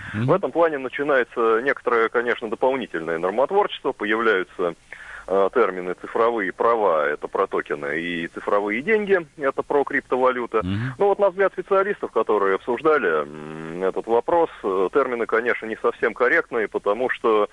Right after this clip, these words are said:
Speaker 2: э, ну, сам по себе термин "криптовалюта", он, э, не совсем удобный и не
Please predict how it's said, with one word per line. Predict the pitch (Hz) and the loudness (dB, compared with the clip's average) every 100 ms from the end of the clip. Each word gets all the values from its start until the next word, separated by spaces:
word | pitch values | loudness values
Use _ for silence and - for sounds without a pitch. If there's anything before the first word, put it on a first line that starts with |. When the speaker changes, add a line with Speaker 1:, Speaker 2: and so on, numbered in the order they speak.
| - - - - 82 | -8 -20 -20 -12 -2
Speaker 2:
э, | |
ну, | 98 98 98 95 95 92 90 90 87 85 87 101 127 113 | 2 4 4 4 4 4 4 4 2 0 -2 -2 0 0
сам | 139 123 | 0 -2
по | 117 | -4
себе | 123 120 | -2 0
термин | - 117 117 | 2 0 0
"криптовалюта", | - - - 117 139 139 - | -6 -6 0 2 2 0 0
он, | 78 78 76 | 0 0 -2
э, | 76 78 78 78 78 76 76 82 87 | -2 0 2 2 2 2 2 0 -2
не | 92 - | -4 0
совсем | 107 - 107 110 | -2 0 -2 0
удобный | 113 147 120 107 95 | 0 0 2 -2 -2
и | |
не | 95 | -4